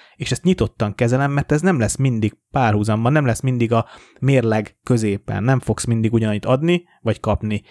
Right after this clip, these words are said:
És erre, erre, erre, erre, ezt meg kell tudni tanulni, és ez egy tök jó terep erre. Ez a csoport, ez tök jó terep erre, mert szerintem biztonságos.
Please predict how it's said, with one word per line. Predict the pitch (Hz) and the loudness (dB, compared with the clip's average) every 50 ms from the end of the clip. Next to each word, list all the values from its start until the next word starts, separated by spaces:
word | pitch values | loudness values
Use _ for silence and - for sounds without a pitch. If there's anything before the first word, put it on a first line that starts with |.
| - - - - - _ | -20 -20 -20 -20 -20 _
És | - - - | -8 -4 -2
erre, | 143 151 147 - _ | -2 -2 -2 -4 _
erre, | - - 143 143 | -2 -2 0 0
erre, | - 156 151 147 - | 2 0 0 -2 -2
erre, | - 165 160 | -2 -2 -2
ezt | - - | -2 -2
meg | - 202 | -2 -2
kell | - 113 107 | 0 0 0
tudni | - 117 110 | 0 -2 0
tanulni, | - - 127 113 107 107 | 0 0 0 0 0 0
és | 107 117 | 0 0
ez | 120 | 0
egy | 117 - | 0 0
tök | - 190 170 - | 0 0 0 0
jó | - 110 | -4 -4
terep | - - 131 120 104 95 - | -2 0 0 0 0 -2 -2
erre. | 101 98 95 95 92 - - _ _ _ | -4 -4 -4 -6 -8 -10 -12 _ _ _
Ez | - 117 | -4 -4
a | 110 | 0
csoport, | - - 139 - - 107 101 - | 0 0 0 0 0 0 0 -2
ez | 110 - | -4 -4
tök | - - 127 - | 0 -2 -2 -2
jó | - - | -2 -4
terep | 107 - 113 104 95 - | -2 -2 -2 -2 0 -2
erre, | 107 110 107 | -2 -2 -2
mert | 107 107 - | -2 -4 -2
szerintem | - 147 135 113 107 - 110 110 | -2 -2 -2 -2 -2 -4 -2 -2
biztonságos. | 110 113 - - - 98 95 - - 104 95 92 - - - - - - _ | -2 -2 -2 -4 -6 -6 -6 -4 -4 -4 -4 -4 -6 -6 -6 -8 -10 -12 _